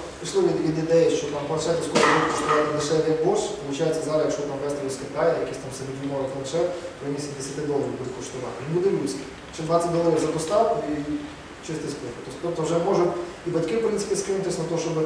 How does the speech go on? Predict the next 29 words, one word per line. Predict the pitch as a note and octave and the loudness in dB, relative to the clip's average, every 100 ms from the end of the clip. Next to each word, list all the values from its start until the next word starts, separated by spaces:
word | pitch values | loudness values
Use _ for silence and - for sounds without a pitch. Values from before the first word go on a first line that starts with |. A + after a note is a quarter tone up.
| D#3 | 2
там, | D3+ D3 D3 | 0 -2 -2
е, | C#3+ C#3 C#3 C3+ C3+ - | -2 -2 -2 -2 -4 -10
вчити | - D#3+ D3 | -6 -4 -4
в | C#3+ | -4
них, | C#3+ C#3+ | -6 -4
е, | C3+ C3 C3 | -2 -2 -2
правильно, | D3 C#3 C3+ C3+ - C#3+ | -4 -2 -2 -6 -8 -4
е, | C3 | -4
з | C#3 | -4
їхніми | C#3+ C#3 C3+ | -6 -8 -8
дітьми | - C3 | -10 -8
користуватися. | C3 - C3 B2 B2 - - - - - - | -8 -6 -6 -6 -6 -10 -12 -14 -16 -16 -10
Ну, | E3 D#3+ A2 G#2+ G2 - - - - - | -8 -8 -10 -12 -12 -14 -14 -16 -16 -2
правда, | F#3 F#3 | 2 2
це | F#3 F3 D#3 | 4 2 2
гіпотеза | D#3+ F#3+ E3 E3 | 4 4 4 2
поки | - | 0
що | E3 | -2
не | D#3+ | -2
підтверджена, | F3 A#3+ B3 - B2+ | 0 2 2 0 -4
що | - | -8
нам | C3 B2+ | -8 -8
на | B2 | -6
практиці. | B2 B2 - - - | -8 -8 -10 -14 -12
От, | D#3 - - - - - - - - - - - - - D3 | -10 -10 -12 -16 -16 -16 -16 -16 -16 -16 -16 -16 -16 -10 -4
але, | F3 E3 - - | -2 -2 -6 -6
але | C#3+ C3+ - - - - - - | -4 -4 -6 -12 -16 -16 -16 -12
рухаємося | D3+ C#3+ D3 C#3 | -10 -8 -8 -8
туди. | C3 A2+ | -8 -8